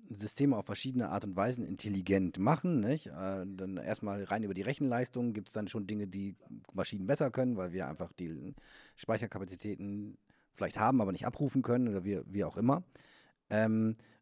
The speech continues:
und jetzt, äh, ich, ich fand also den Begriff der künftigen Informatik, K I für künftige Informatik, ähm, äh, finde ich sehr interessant. Ähm,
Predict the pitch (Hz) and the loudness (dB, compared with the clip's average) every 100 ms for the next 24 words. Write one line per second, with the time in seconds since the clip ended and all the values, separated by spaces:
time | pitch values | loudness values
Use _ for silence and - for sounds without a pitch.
0 | _ 117 110 127 - - 120 110 123 - | _ 2 2 2 0 0 0 0 -4 -8
1 | - 131 131 - 113 107 123 117 120 - | 0 2 2 0 0 4 6 6 2 0
2 | 120 117 110 - 180 175 151 123 107 110 | 2 2 2 2 2 4 2 2 2 2
3 | 98 92 - 165 - 123 - 131 127 113 | 2 0 -2 -6 -2 0 2 2 0 2
4 | 151 - 131 113 107 120 160 - - 107 | 0 2 0 2 0 0 -2 -6 -4 -2
5 | 110 110 - 107 101 120 110 110 104 - | 0 -2 -2 -4 -2 -2 -2 -2 -2 -4
6 | 101 113 110 175 - - - - _ _ | -4 0 0 0 -6 -20 -20 -20 _ _
7 | 107 110 110 110 113 | 0 2 2 2 -2